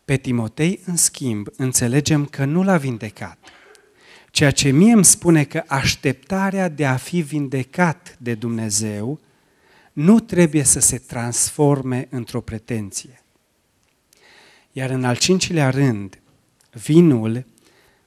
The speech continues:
aici este recomandat ca și medicament în cantități mici. Ar fi o eroare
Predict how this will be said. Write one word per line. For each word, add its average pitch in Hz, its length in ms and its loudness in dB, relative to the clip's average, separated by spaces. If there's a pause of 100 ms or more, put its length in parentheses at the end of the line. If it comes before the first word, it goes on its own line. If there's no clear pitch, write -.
(120)
aici 143 300 4
este 175 260 -2
recomandat 123 840 -2
ca - 120 -8
și 131 160 -4
medicament 120 960 -8 (580)
în 120 140 -10
cantități 110 640 -8
mici. - 340 -8 (1900)
Ar 135 180 -2
fi - 160 -4
o 131 80 4
eroare 127 840 6